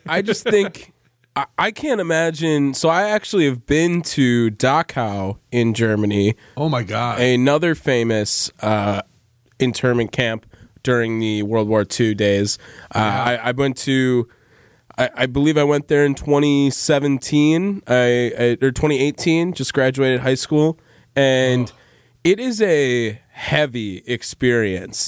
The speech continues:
Speaker 1: So
Speaker 2: Yeah.
Speaker 1: I, I can't even imagine if someone had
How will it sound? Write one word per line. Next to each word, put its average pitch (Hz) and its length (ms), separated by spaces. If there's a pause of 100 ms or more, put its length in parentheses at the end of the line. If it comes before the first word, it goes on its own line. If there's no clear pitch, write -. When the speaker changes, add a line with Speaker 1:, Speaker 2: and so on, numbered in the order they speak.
(100)
Speaker 1:
So 131 400
Speaker 2:
Yeah. 113 220 (340)
Speaker 1:
I, 175 220 (100)
I 160 180
can't 220 320
even 190 180
imagine 131 840 (420)
if 143 120
someone 160 460
had 123 400